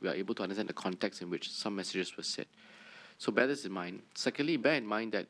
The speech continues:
you know, I've gone through with you the key dates beginning from August through to November. Uh,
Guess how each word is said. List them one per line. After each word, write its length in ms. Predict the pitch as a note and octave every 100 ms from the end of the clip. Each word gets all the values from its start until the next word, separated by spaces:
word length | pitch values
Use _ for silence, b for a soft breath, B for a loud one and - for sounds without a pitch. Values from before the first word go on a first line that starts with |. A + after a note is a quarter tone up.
| -
you 160 | G2+
know, 100 | G2+
I've 180 | G2 F#2
gone 200 | A#2 B2
through 140 | - A#2
with 100 | G#2+
you 80 |
the 100 | A2
key 220 | - - F#2+
dates 400 | E2+ - - -
beginning 300 | - G2 G2+
from 160 | -
August 380 | F2+ F2+ G2 -
through 120 | G#2
to 160 | - - - - -
November. 400 | F2+ F2+ F2+ - - B B B B B B -
Uh, 140 | D#2+